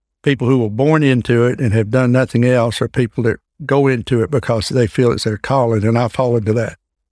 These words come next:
last category. I spent my early career in the communications field. It's funny, I had always wanted to be a funeral director, but when I was growing up, my father thought that was a dumb idea. <laughs> So I,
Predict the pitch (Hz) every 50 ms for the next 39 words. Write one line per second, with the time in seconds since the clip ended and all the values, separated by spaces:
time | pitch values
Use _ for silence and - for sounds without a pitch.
0 | _ _ - 123 131 135 139 135 117 - - - 120 110 101 104 92 - 110 107
1 | 104 107 - - _ _ _ _ _ _ _ _ - - 156 - - 240 269 262
2 | 180 165 170 196 208 202 190 - 165 156 151 151 147 147 151 143 135 127 117 -
3 | - 139 139 147 147 139 - - 143 147 143 - - 160 131 - - 143 135 135
4 | 139 143 147 151 147 147 - - _ - 107 107 95 - - 143 139 139 139 139
5 | 135 123 117 107 117 127 131 131 127 117 104 107 110 123 135 143 151 143 143 135
6 | 135 147 139 143 - - - 151 143 139 135 131 131 131 135 139 139 - - -
7 | 143 139 143 131 117 107 - _ - - _ _ _ _ _ _ _ - 120 117
8 | 113 120 123 123 120 104 - - 131 127 127 123 120 120 123 131 - - - 120
9 | 113 104 - - 117 117 117 117 113 101 - 143 131 - - - - - - 117
10 | 104 104 98 120 120 117 113 123 120 120 117 107 107 110 113 120 - - - 190
11 | 175 - - 127 117 113 120 123